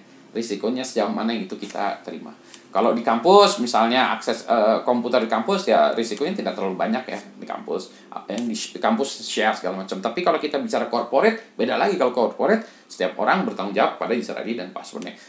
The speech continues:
Kalau kita berada di situs militer lagi, di, lain lagi, itu ya, tingkat keamanannya lebih tinggi lagi.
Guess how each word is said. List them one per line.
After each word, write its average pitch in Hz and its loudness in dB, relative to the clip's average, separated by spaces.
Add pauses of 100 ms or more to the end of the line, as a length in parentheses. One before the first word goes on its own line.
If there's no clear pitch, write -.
Kalau 101 -2
kita 113 0
berada 107 2
di 117 2
situs 123 -2
militer 151 2
lagi, 101 -2
di, 85 -10
lain 98 -4
lagi, 170 2
itu 123 2
ya, 135 0
tingkat 107 -4
keamanannya 117 -2
lebih 95 -8
tinggi 98 -4
lagi. 113 -6